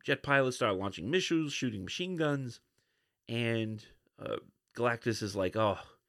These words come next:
these things are not doing anything to Galactus." But it is, at this point, he, he realizes that it's over. "Humanity is turning against me. Before, everybody loved me,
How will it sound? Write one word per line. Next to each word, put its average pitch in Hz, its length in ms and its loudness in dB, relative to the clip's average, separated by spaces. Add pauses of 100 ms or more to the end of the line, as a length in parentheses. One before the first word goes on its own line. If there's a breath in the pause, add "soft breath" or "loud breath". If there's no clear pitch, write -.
(400)
these 151 280 2 (600)
things 139 200 2
are 123 40 2
not 127 160 4
doing 123 200 2
anything 120 320 0 (120)
to 113 100 -4
Galactus." 101 520 0 (420 soft breath)
But 135 120 4
it 127 140 2
is, 127 200 -2
at 156 120 4
this 147 160 2
point, 139 240 0
he, 127 300 4
he 120 100 0
realizes 113 640 6
that 104 220 6
it's 110 160 0
over. 101 420 6 (500)
"Humanity 127 640 2
is 107 120 0
turning 113 400 -4
against 101 480 -2
me. 90 180 -4
Before, 101 440 4
everybody 110 340 2
loved 202 260 2
me, 190 280 -4